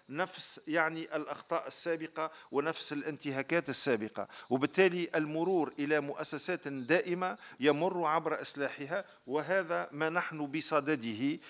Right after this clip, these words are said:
في تركيز العديد من المؤسسات وإصلاح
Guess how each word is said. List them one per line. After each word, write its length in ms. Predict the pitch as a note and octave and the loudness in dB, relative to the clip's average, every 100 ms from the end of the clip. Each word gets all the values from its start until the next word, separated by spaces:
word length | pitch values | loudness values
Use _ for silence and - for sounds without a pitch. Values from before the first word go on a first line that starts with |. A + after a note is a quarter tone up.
| - | -12
في 220 | - D#3+ | -4 -4
تركيز 640 | D3+ C#3+ B2+ D3+ D#3+ D3+ - E3 | 2 0 0 -2 -2 -2 0 2
العديد 640 | D3 C3+ C3 C#3+ B2+ A2 | 6 4 2 -2 -4 -4
من 140 | D3+ | -2
المؤسسات 680 | D3+ C3 B2+ - A2+ C#3 D3+ - - - | -2 -2 -6 -8 -6 -4 -4 -4 -14 2
وإصلاح 760 | D3 D#3+ B2 - C3+ C#3+ C#3 | 4 4 0 0 4 4 4